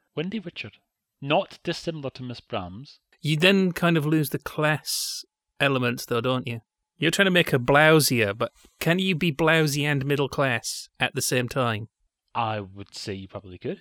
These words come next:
Speaker 1: yes.
Speaker 2: So you're really familiar with Just Good Friends, 'cause you know the ending.
Speaker 1: Well, as in, I looked it up earlier on, yes.
Speaker 2: Do we ever get to see Penny's husband, Graham?
Speaker 1: Yes, we do. We do.
Speaker 2: Okay, that's interesting, though. Who plays him?
Speaker 1: It is Andrew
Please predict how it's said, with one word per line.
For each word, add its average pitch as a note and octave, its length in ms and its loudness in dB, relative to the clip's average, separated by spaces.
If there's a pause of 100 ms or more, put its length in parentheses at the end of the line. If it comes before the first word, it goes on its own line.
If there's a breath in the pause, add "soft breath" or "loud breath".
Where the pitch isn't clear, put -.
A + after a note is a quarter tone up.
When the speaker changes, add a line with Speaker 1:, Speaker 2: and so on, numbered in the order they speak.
Speaker 1:
yes. A#2 300 -10 (640)
Speaker 2:
So - 180 0
you're B3+ 180 2
really A#3 280 4
familiar E3+ 500 4
with A#2 120 0
Just A#2 220 -2
Good - 140 -4
Friends, - 580 -8 (460 soft breath)
'cause C3 160 0
you C#3+ 100 2
know D3 140 4
the C3+ 180 6
ending. A2+ 400 0 (580 loud breath)
Speaker 1:
Well, E3+ 220 4
as E3 160 4
in, E3 200 2
I C#3+ 80 2
looked D3 220 -6
it C3+ 60 -6
up B2+ 220 -4
earlier B2 340 -2
on, G2+ 240 -8
yes. A2+ 340 -6
Speaker 2:
Do G3+ 140 -4
we G#3 160 -6
ever G#3+ 180 -4
get G3 200 -2
to F3 80 0
see F#3 180 -2
Penny's E3+ 520 0
husband, A#2+ 540 -2 (220)
Graham? A#2+ 460 -2 (500 loud breath)
Speaker 1:
Yes, D#3+ 380 6
we F3 100 2
do. A#2 320 0 (140)
We A#2 100 0
do. G#2 340 -2 (240)
Speaker 2:
Okay, A2+ 380 4
that's G#2+ 200 -2
interesting, A#2+ 360 -2
though. A2 120 0
Who D3 120 2
plays D#3+ 280 2
him? C#3 160 -2 (520 loud breath)
Speaker 1:
It A#2 320 -4
is C#3 500 0
Andrew C#3 560 -4